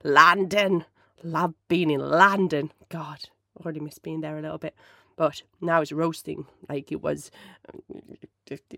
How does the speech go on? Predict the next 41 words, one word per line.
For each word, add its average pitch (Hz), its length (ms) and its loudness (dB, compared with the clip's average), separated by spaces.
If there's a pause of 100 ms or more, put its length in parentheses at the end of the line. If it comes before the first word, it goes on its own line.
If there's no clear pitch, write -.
(220)
Ibiza 160 400 -2
or 131 40 -6
something. - 300 -12 (120)
Oh 202 140 10
my 202 140 8
God, 185 180 8
I 175 60 4
can't 165 180 4
wait 160 120 0
to 160 60 -8
go 165 120 0
to 156 180 0
Ibiza 151 200 -4
as 143 160 -4
well. 151 120 -6 (240)
I've 160 120 2
never 165 200 8
been, 151 300 2 (320)
but 151 260 4 (220)
my 147 120 0
favourite 147 300 0
D 151 100 -8
J 143 340 2 (280)
is, 151 340 -6
is - 160 -12
playing 143 360 -4
there 143 240 -4 (720)
this 143 180 -6
year, 139 220 -2 (680)
uh, - 140 -16
this - 180 -8
summer, 143 340 -4 (280)
every 151 200 -4
Wednesday. 143 460 -4 (260)
Oh 160 160 0
my 156 100 0
God, 151 140 -2
I'm 165 100 -6
dying 151 280 -2
to 151 100 -10
go. 143 240 -4